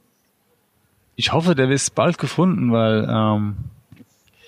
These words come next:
sonst wird die Frist nochmal verlängert und die Frist wird nochmal verlängert und es wird richtig gestellt und wieder richtig gestellt und dann wird falsch gestellt und dann gibt's wieder ein Gedicht und keiner weiß mehr, was jetzt überhaupt los war. Hoffen wir, dass es nicht so passiert. Ich schaue auf die Uhr,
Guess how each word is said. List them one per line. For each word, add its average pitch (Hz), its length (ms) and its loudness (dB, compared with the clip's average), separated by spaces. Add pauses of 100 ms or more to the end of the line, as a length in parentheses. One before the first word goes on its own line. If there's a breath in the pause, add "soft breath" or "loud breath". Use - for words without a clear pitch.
(640 loud breath)
sonst - 260 -4
wird 120 100 2
die 110 60 0
Frist - 260 -4
nochmal 151 180 4
verlängert 160 460 2
und 123 100 0
die 113 60 0
Frist - 280 -6
wird 113 120 -4
nochmal 143 180 2
verlängert 160 400 0
und 127 100 0
es 117 120 -2
wird 131 160 2
richtig 147 320 0
gestellt 156 360 0
und 127 100 2
wieder 147 200 2
richtig 165 340 0
gestellt 165 380 0
und 135 60 0
dann 120 80 2
wird 117 120 -2
falsch - 240 -2
gestellt 165 320 2
und 151 60 0
dann 131 100 0
gibt's 123 160 -6
wieder 123 120 2
ein 120 60 0
Gedicht 147 380 0
und 135 80 0
keiner 131 260 0
weiß 127 240 0
mehr, 127 200 2
was 123 160 0
jetzt 120 140 2
überhaupt 113 280 0 (180)
los 107 300 0
war. 98 220 -6 (1900 loud breath)
Hoffen 123 180 0
wir, 123 60 4
dass 113 160 0
es - 160 -6
nicht 135 320 0
so 135 220 2
passiert. 127 500 0
Ich - 60 0
schaue 160 140 4
auf 165 100 0
die - 80 2
Uhr, 175 320 4